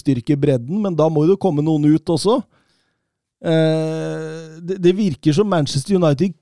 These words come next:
knuger så voldsomt på alle spillere sine. Bare, bare det at, eh, Henderson er fortsatt i den, det laget der nå,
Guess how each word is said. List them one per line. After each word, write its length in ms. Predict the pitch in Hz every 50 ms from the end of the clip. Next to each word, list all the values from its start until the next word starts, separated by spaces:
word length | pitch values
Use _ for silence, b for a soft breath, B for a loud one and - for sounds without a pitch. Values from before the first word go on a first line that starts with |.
| _
knuger 1040 | - - - - 214 226 233 247 240 247 233 226 208 160 139 127 117 110 123 165 196
så 220 | - - 190 202 208
voldsomt 840 | 202 202 233 220 247 247 202 151 120 - - - - 135 139 147 143 -
på 100 | - 202
alle 220 | 180 147 131 160 160
spillere 420 | 143 165 156 127 117 113 113 117 120
sine. 280 | - 139 143 175 240 233
Bare, 200 | 220 196 180 190
bare 260 | 185 190 175 170 180 165
det 140 | 151 143 139
at, 160 | 123 - -
eh, 300 | 180 175 175 170 160 156
Henderson 840 | 127 127 135 127 120 117 123 131 135 143 143 - - - 180 196 180 175 - - _
er 320 | - 131 120 120 139 151 -
fortsatt 500 | - 139 117 - - - 143 143 - 170
i 100 | 160 151
den, 240 | 147 151 151 151 147 151 147 143
det 140 | 143 147 143 143
laget 320 | 135 117 120 123 131 131
der 160 | 139 143 156 190
nå, 100 | 247